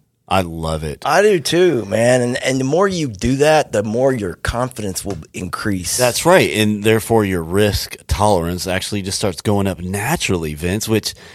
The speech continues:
Speaker 1: I think that's the best way to do it, just because you get, as you gain tolerance, you, your confidence goes up, Rocky, and then you do things better.
Speaker 2: Yeah, well, yeah,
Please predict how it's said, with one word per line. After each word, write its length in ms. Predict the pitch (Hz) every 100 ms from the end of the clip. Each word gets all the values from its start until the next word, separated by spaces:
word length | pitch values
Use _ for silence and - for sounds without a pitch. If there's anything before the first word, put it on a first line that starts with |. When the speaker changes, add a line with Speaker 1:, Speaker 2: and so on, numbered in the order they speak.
| - _
Speaker 1:
I 160 | 104 180
think 260 | 113 90
that's 240 | 90 87 -
the 100 | 87
best 460 | 73 101 95 -
way 160 | 95 82
to 100 | 76
do 240 | 73 120
it, 220 | 92 -
just 240 | - 92 - _ -
because 380 | - 101 87
you 80 | 90
get, 340 | 82 95 - _ _
as 240 | - 90 80
you 140 | 104
gain 680 | 87 98 95 95 90 85 80 - _ _
tolerance, 720 | - - 117 107 82 82 76 -
you, 200 | 82 80 _
your 160 | 92 78
confidence 540 | - 101 104 82 73
goes 240 | 90 82
up, 160 | 87 80 - 76
Rocky, 520 | 90 95 82 80 95 -
and 120 | 98
then 100 | 117
you 140 | 110
do 240 | 92 110 104
things 320 | 101 87 -
better. 520 | - - 82 71 50
Speaker 2:
Yeah, 140 | 127 123
well, 260 | 135 131 123
yeah, 200 | 101